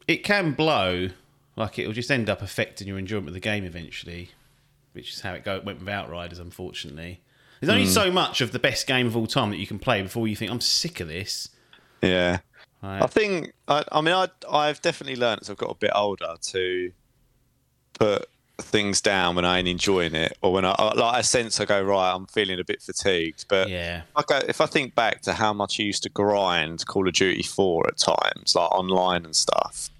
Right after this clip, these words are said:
Speaker 2: like, I just, nowadays just would just be like, "No." At the point that I feel like, um,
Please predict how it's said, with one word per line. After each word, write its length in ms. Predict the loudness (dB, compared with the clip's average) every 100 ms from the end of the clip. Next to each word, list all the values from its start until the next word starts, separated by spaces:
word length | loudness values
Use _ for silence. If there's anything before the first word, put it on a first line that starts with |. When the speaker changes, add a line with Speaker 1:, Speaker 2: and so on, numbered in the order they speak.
| -20 -14 0
Speaker 2:
like, 140 | 2
I 80 | 2
just, 340 | 2 2 0 -4 -20 -18 -4
nowadays 720 | 0 2 2 2 2 0 -2
just 200 | -8 -8
would 100 | -8
just 180 | -8 -2
be 80 | 0
like, 220 | 0 0
"No." 320 | 2 2 2 0
At 100 | 0
the 80 | 0
point 360 | 2 2 2
that 100 | 2
I 80 | 0
feel 360 | 2 2 4 4
like, 520 | 4 2 0 -6 -20 _ _ _ _ _ -6
um, 260 | -2 -2